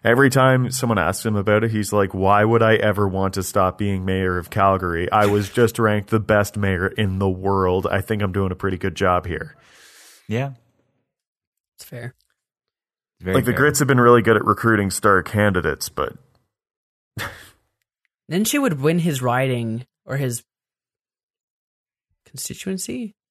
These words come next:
Speaker 3: Which one's the provincial one? Constituency.
Speaker 1: I, I
Speaker 2: I don't know.
Speaker 1: don't actually know. They're, in Ontario, they're all ridings.
Speaker 3: Okay.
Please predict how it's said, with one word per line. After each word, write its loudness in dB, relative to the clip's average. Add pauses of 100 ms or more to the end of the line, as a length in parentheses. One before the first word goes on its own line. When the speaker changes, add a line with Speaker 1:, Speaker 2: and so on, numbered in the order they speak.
(160)
Speaker 3:
Which -12
one's -2
the -6
provincial -8
one? -12 (1160)
Constituency. -14 (420)
Speaker 1:
I, -2
I 0 (280)
Speaker 2:
I -2
don't -6
know. -8
Speaker 1:
don't 0
actually -2
know. -2
They're, -4 (520)
in 2
Ontario, 4
they're 0
all 2
ridings. -8 (720)
Speaker 3:
Okay. -16